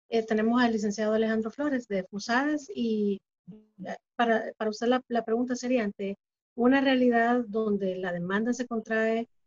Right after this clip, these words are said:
y los salvadoreños en el exterior se ven afectados por su pérdida de empleo,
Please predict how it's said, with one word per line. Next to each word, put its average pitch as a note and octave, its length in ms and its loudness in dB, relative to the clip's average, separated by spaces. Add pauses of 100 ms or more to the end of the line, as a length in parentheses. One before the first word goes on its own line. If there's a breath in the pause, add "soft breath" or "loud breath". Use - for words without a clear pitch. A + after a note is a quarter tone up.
(220)
y A3 160 -2
los G3 160 -2
salvadoreños G3 720 0
en G#3 160 -2
el G3+ 120 0
exterior G#3 440 -2
se G#3+ 160 -6
ven G#3 300 0
afectados G#3 520 -4
por G#3 140 -4
su F3 320 -10 (440)
pérdida A3+ 420 4
de A3 80 4
empleo, G#3+ 480 0